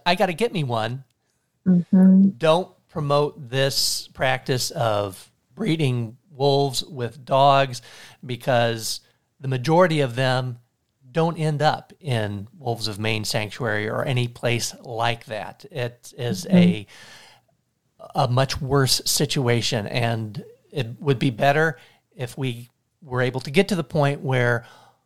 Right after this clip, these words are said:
Speaker 1: the wonderful volunteers and staff at Wolves of Maine Sanctuary can move on to other ways to serve their community and not have to have a wolf sanctuary. So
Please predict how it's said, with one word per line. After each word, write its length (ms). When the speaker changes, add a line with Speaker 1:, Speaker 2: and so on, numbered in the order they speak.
Speaker 1:
the 80
wonderful 400
volunteers 760
and 80
staff 280
at 100
Wolves 300
of 80
Maine 220
Sanctuary 640
can 200
move 240
on 420
to 300
other 580
ways 520
to 560
serve 380
their 120
community 720
and 280
not 200
have 200
to 60
have 380
a 140
wolf 280
sanctuary. 760
So 300